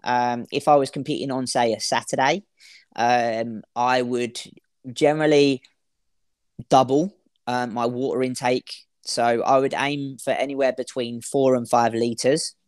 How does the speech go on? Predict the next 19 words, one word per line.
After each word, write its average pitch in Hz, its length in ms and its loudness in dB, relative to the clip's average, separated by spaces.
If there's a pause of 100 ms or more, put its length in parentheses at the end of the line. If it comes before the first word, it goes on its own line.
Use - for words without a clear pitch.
um, 117 240 -4
starting 131 460 2
from 117 160 -12
Tuesday, 113 480 -4 (1400)
uh, 123 100 -10
which, 156 360 0
as 170 200 2
you 165 80 -2
can 151 140 -8
imagine, 147 320 -2
is, 127 220 -4
is 131 160 -6
hard. 113 420 -2
You 82 60 -16
know, 90 120 -12
you're 143 240 -4
just - 180 -14
constantly - 580 -8
sipping. 104 480 -2